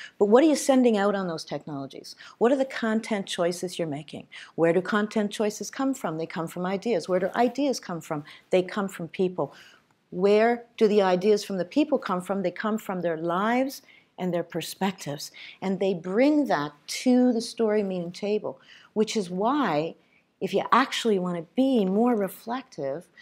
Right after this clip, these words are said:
of the changing face and voice of this country, you got to create a team that authentically reflects that makeup. If you don't have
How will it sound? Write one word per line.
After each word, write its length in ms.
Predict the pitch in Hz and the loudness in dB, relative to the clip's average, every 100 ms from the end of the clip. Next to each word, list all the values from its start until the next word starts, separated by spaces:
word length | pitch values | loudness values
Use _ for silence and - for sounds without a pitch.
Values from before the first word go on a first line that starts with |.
| - - - | -20 -18 -4
of 160 | 180 | -2
the 80 | 170 | -2
changing 520 | 170 226 226 226 185 | -4 0 0 0 -6
face 320 | 180 202 196 | -4 -4 -4
and 80 | 185 | -4
voice 240 | 165 175 170 | -4 -4 -6
of 40 | |
this 120 | 151 | -8
country, 480 | - 269 262 - 151 - - _ | -8 -4 -4 -4 -10 -14 -20 _
you 80 | 214 | 0
got 180 | 233 | 2
to 60 | 220 | 0
create 300 | - 220 190 | -2 -2 0
a 60 | 165 | -2
team 600 | - - 311 220 160 156 _ _ | -8 -6 -2 -2 -2 -8 _ _
that 160 | 180 | -2
authentically 640 | 175 160 202 185 190 180 180 | -2 -2 -6 -8 -8 -6 -6
reflects 400 | 156 - 190 185 | -6 -8 -10 -8
that 180 | 180 - | -10 -8
makeup. 400 | 180 196 196 - _ _ _ | -8 -8 -10 -12 _ _ _
If 240 | 247 240 | 0 0
you 200 | 214 262 | 0 0
don't 240 | 277 262 247 | 2 0 -2
have 500 | - 254 247 175 | -4 -4 -4 -6